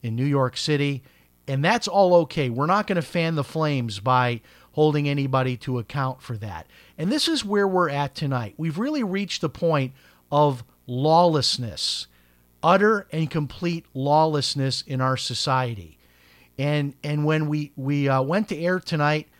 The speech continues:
I just couldn't believe the news. I had to read it on multiple sites because I thought, "This cannot be true," that the city of Minneapolis is disbanding its police department. They are de-, defunding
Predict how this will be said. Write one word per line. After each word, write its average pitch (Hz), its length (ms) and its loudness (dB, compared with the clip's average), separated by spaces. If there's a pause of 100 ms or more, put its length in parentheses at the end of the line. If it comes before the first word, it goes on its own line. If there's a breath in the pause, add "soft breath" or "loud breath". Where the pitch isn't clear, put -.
(480 soft breath)
I 139 180 -2
just 165 380 -2
couldn't 170 260 -2
believe 156 400 0
the 151 80 -2
news. 147 320 -2
I 131 80 -2
had 175 220 -2
to 160 80 0
read 160 260 -2
it 170 100 0
on 139 160 0
multiple 175 580 0
sites - 680 -2 (480 soft breath)
because 139 280 -2
I 151 120 2
thought, 156 300 -2
"This 139 200 -4
cannot 147 500 -2
be 196 140 -4
true," 139 480 -2 (400 soft breath)
that 143 260 -2
the 135 360 -6
city 220 420 -2
of 151 200 -4
Minneapolis 170 840 0
is 131 220 -4
disbanding 135 1000 -2 (400 soft breath)
its 151 180 -2
police 160 440 -2
department. 120 580 -6
They 131 160 -2
are 123 140 -4
de-, 139 260 -2
defunding 208 840 -2